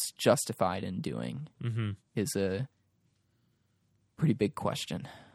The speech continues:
Speaker 2: Yeah. Do you want to just talk about it right now?
Speaker 1: Yeah,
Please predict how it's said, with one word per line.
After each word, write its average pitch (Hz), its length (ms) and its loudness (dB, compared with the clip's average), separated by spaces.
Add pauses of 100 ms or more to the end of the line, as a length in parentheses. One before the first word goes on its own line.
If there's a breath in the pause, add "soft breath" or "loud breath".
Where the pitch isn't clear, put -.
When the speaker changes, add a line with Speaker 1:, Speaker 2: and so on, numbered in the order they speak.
(140 loud breath)
Speaker 2:
Yeah. 113 300 0 (1300)
Do 131 80 0
you 123 40 4
want 113 220 4
to 107 80 -6
just - 100 -4
talk 117 160 2
about 110 180 2
it 107 40 2
right 104 120 2
now? 104 160 -4 (2000 soft breath)
Speaker 1:
Yeah, 254 240 10